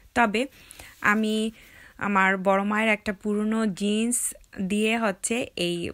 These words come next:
পুতুলগুলোর জন্য জিন্স প্যান্ট বানিয়েছি, আর সেই সাথে একটা স্কার্ট বানিয়েছি, টপস বানিয়েছি। তো সেটাই আমি আপনাদের সাথে শেয়ার করব, কারণ যারা এই পুতুলগুলো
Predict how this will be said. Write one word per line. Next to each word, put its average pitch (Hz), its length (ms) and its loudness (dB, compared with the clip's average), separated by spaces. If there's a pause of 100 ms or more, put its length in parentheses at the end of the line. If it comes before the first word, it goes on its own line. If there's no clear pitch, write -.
পুতুলগুলোর 196 560 -4
জন্য 190 400 -4
জিন্স 180 300 -6
প্যান্ট 196 300 -4
বানিয়েছি, 185 640 -4 (680)
আর 175 440 0 (1000)
সেই 226 200 2
সাথে 208 480 0 (180)
একটা 190 360 0
স্কার্ট 202 340 2
বানিয়েছি, 196 640 0
টপস - 420 -4
বানিয়েছি। 190 580 0 (440)
তো 208 320 0 (400)
সেটাই 220 300 2
আমি 214 160 0
আপনাদের 208 260 -4
সাথে 214 280 -4
শেয়ার 208 320 2
করব, 196 440 -2 (320)
কারণ 233 300 4
যারা 214 220 4
এই 214 60 0
পুতুলগুলো 220 640 -4